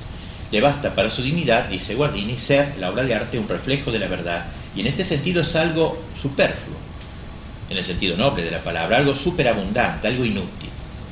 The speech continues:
En última instancia, aunque suene horrible decirlo, pero ustedes lo entienden en qué sentido lo digo, Dios es el supremamente inútil, por cuanto lo útil es lo que se ordena a algo ulterior,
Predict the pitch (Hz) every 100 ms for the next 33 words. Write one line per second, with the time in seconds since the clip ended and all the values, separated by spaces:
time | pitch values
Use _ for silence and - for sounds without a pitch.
0 | - - - - - - - - - -
1 | - - - 131 190 135 113 104 98 92
2 | 123 107 95 - 123 110 87 - - 98
3 | 98 120 107 101 180 170 95 - 85 80
4 | - 98 92 87 117 104 90 92 90 107
5 | 107 101 127 131 185 - 110 - 87 82
6 | - 98 85 87 85 82 80 73 - -
7 | - - - - - - 95 92 117 107
8 | - 147 - - - 160 208 208 143 143
9 | 139 117 92 104 110 104 110 101 80 82
10 | 78 123 170